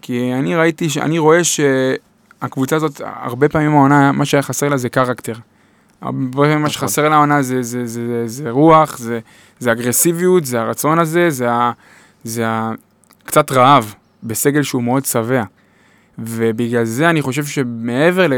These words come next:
Speaker 1: ל-, ל-, כן חוקי, לא חוקי, כן מתאים בעמדה, לא מתאים בעמדה,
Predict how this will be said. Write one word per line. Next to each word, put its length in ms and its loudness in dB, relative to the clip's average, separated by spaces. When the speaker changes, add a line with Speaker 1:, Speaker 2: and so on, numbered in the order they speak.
Speaker 1:
ל-, 480 -6
ל-, 120 -8
כן 140 2
חוקי, 320 -2
לא 100 2
חוקי, 420 -4
כן 160 0
מתאים 300 -2
בעמדה, 320 2
לא 140 0
מתאים 320 -4
בעמדה, 420 -2